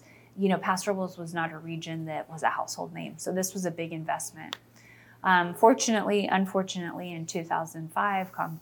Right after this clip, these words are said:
uh, the Mondavi company, you know, um, was forced to sell or chose to sell,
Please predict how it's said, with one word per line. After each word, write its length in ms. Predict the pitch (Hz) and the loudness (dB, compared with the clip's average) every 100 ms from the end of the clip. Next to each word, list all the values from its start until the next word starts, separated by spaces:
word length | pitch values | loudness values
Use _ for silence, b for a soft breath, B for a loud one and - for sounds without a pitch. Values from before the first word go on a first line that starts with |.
| - | -10
uh, 320 | 165 160 160 - - _ - | -8 -6 -8 -10 -18 _ -14
the 140 | 170 | -10
Mondavi 580 | 165 160 160 160 160 156 | -6 0 0 0 -4 -8
company, 560 | - 170 165 170 165 165 B B B | -10 -10 -10 -12 -14 -16 B B B
you 100 | 180 | -6
know, 360 | 165 160 160 - 170 | -2 0 -2 -2 -6
um, 380 | 165 - 160 - - | -6 -8 -12 -16 -14
was 200 | 175 165 | -10 -8
forced 300 | - 170 - | -6 -8 -8
to 60 | 160 | -12
sell 500 | - 160 180 202 - | -6 -2 -2 -4 -6
or 220 | 170 165 165 | -8 -8 -6
chose 280 | - 165 | -4 -4
to 140 | - 160 | -6 -6
sell, 480 | - 160 202 233 | -2 0 0 -2